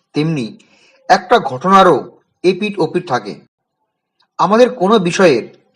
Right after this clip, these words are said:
একটা দিক থেকে সেটাকে বিচার করা ঠিক নয়। সবসময় উচিত দুটো দিক দেখা।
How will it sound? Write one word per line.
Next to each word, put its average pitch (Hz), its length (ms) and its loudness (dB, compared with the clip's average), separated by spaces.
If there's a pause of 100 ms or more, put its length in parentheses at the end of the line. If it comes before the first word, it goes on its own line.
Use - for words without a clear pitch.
(240)
একটা 170 340 -2
দিক 165 200 -8
থেকে 151 260 -4
সেটাকে 143 500 -4 (220)
বিচার 135 300 -2
করা 156 200 -2
ঠিক 143 240 -8
নয়। 98 200 -10 (880)
সবসময় 170 520 -2
উচিত - 560 -10 (360)
দুটো 156 300 -4
দিক 151 160 -8
দেখা। - 340 -12